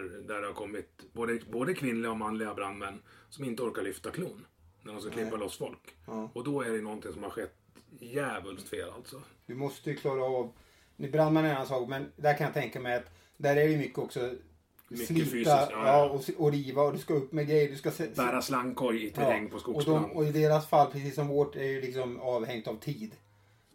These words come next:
Speaker 2: Och så jag misstänker att där kan man ju inte göra av-, avkall på fysisk styrka i, som
Speaker 1: Nej.
Speaker 2: brandman, därför att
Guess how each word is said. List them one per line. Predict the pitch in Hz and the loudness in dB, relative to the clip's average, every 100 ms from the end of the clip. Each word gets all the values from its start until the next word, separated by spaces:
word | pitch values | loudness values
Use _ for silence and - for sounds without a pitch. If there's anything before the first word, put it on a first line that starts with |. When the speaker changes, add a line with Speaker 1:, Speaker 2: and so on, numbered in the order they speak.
| _ | _
Speaker 2:
Och | - 123 117 120 123 - | -6 -2 -2 -2 -8 -8
så | - | -4
jag | 127 139 | -4 -4
misstänker | 143 131 - 127 123 | -6 -6 -6 -4 -2
att | |
där | 120 143 | 2 2
kan | 143 135 | 0 -4
man | 127 | -4
ju | |
inte | 127 | -2
göra | 123 | 2
av-, | 127 113 - _ _ _ | 2 2 -2 _ _ _
avkall | - 127 113 - 151 127 104 - _ _ | -2 0 0 2 4 4 0 -12 _ _
på | - 131 | -8 -6
fysisk | - 113 120 113 | -6 -8 -8 -8
styrka | - 113 104 120 | -4 -4 -4 -4
i, | 110 113 | -2 -4
som | 127 | -4
Speaker 1:
Nej. | 113 | 0
Speaker 2:
brandman, | 113 110 110 | 0 0 -2
därför | 113 104 120 | -2 0 -2
att | - | -4